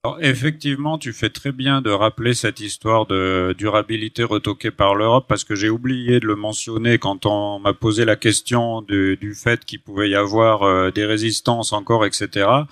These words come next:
Euh, ce truc-là a été retoqué suite notamment à un très gros lobbying de l'afnum, hein, donc qui représente, euh, les, les gros, euh, du logiciel propriétaire, on va le dire comme ça. Donc, euh, effectivement, on a en face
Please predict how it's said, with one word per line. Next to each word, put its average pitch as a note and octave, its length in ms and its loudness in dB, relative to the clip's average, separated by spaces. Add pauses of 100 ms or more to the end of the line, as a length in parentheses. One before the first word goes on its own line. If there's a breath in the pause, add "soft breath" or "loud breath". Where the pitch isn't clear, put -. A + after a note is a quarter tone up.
(380 loud breath)
Euh, G2+ 140 4
ce A2+ 120 0
truc-là C3+ 580 2
a G#2+ 100 4
été A2 400 -2
retoqué A#2+ 640 0
suite C3 360 -2
notamment A#2 560 2
à G2+ 60 4
un G2 80 0
très - 180 -2
gros B2 240 6
lobbying A#2 480 0
de G2+ 80 2
l'afnum, A2+ 600 4
hein, G#2 120 -8
donc G2 200 -12
qui G#2 100 -8
représente, G#2 680 0
euh, F#2+ 140 4
les, F#2+ 300 4
les G2 140 4
gros, A#2+ 460 6
euh, G#2 120 6
du G#2 220 0
logiciel G#2+ 560 2
propriétaire, G#2+ 760 2
on A2 80 -4
va G2+ 140 0
le G#2 60 -6
dire A2 220 -6
comme A2 200 -4
ça. C#3+ 260 0 (400 loud breath)
Donc, G#2+ 300 -2
euh, G#2 500 4
effectivement, B2 840 0
on A2+ 120 -4
a A2 60 2
en A2+ 140 0
face A#2+ 500 0